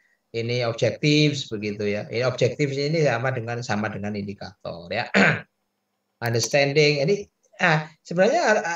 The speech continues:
harusnya konsisten ya. Kalau memang ing semua itu ya, ing, ing, ing, ing, ing gitu ya. Ini ing, ah, ini ya berarti yang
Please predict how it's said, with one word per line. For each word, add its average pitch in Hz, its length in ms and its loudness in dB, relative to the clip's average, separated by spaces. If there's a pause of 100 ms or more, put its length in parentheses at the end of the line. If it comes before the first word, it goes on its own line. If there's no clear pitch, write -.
harusnya 185 320 4
konsisten 233 480 -2
ya. 151 160 4
Kalau 180 480 0
memang 190 480 -4
ing 202 240 4
semua 185 560 2
itu 165 320 -2
ya, 156 160 -2
ing, 160 80 -2
ing, 165 240 -6
ing, 170 160 -4
ing, 170 160 -6
ing 170 340 2 (140)
gitu 131 240 -2
ya. 123 180 0 (840)
Ini 107 320 -10
ing, 147 380 4 (100)
ah, 107 240 -2
ini 202 240 2
ya 151 240 2 (320)
berarti 131 400 0
yang 190 320 0